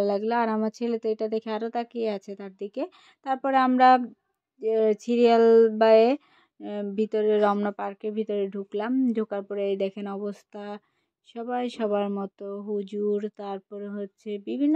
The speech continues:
ধরনের মানুষ এখানে আছে। এখানে বেশিরভাগ ছিল প্রেমিক প্রেমিকা, ফ্যামিলি ছিল, তারপরে হাজব্যান্ড ওয়াইফ ছিল, সব ধরনের মানুষই এখানে ছিল।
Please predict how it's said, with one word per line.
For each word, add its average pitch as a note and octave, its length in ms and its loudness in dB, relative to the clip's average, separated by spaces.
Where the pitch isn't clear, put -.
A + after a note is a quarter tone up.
ধরনের D4+ 280 6
মানুষ A3 360 0
এখানে A3 360 -4
আছে। G3 320 -12
এখানে A#3+ 300 -6
বেশিরভাগ A#3 480 -2
ছিল A#3 200 -10
প্রেমিক A#3 420 -6
প্রেমিকা, A3 480 -10
ফ্যামিলি G#3+ 500 -2
ছিল, G#3+ 280 -2
তারপরে G#3 540 -8
হাজব্যান্ড G#3 480 -8
ওয়াইফ G#3+ 300 -2
ছিল, G#3 240 -6
সব B3 240 -2
ধরনের A#3+ 300 2
মানুষই G#3 420 0
এখানে G3+ 400 -2
ছিল। G#3 260 -8